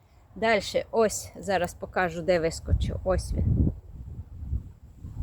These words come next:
Бачите, красунчик. От, і аж туди пішов. Ой, не бачу я камерою, де він є. Ось аж куди, бачите? О,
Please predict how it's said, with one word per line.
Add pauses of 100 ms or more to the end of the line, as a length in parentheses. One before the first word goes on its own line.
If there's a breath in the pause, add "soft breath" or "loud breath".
(880)
Бачите,
красунчик. (1120)
От, (140)
і
аж
туди
пішов. (2000)
Ой, (160)
не
бачу
я (760)
камерою,
де
він
є. (840)
Ось
аж
куди, (180)
бачите? (100)
О,